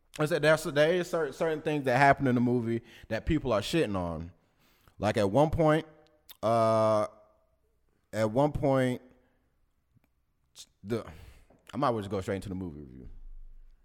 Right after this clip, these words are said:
All right, so let me just, I ain't gonna show y'all this. I just need this shit up here for, for reference. So let me pull up the plot real quick.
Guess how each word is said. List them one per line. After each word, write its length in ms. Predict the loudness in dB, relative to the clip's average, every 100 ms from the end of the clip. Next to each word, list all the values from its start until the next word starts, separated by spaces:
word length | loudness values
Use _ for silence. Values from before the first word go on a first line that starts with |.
| -20 -20 _ _ -16 -12 -12 -14 -14
All 80 | -14
right, 120 | -14
so 100 | -14
let 140 | -12 -12
me 60 |
just, 260 | -12 -16 -18 -20 -18
I 80 | -14
ain't 120 | -12
gonna 120 | -12 -14
show 160 | -16
y'all 220 | -14 -16 -16
this. 160 | -14
I 80 | -12
just 160 | -12 -14
need 160 | -14
this 140 | -14 -14
shit 140 | -16
up 100 | -16
here 140 | -16
for, 440 | -18 -18 -16 -16 -18 -20
for 60 | -16
reference. 680 | -14 -14 -14 -20 -20 -20 -20 -20 -20 _ -20 -20 -20 -20
So 80 | -20 -14
let 120 | -12
me 80 | -12
pull 220 | -14 -14
up 100 | -14
the 60 |
plot 380 | -20 -16 -14 -14
real 240 | -16 -20 -20
quick. 500 | _ -12 -12 -14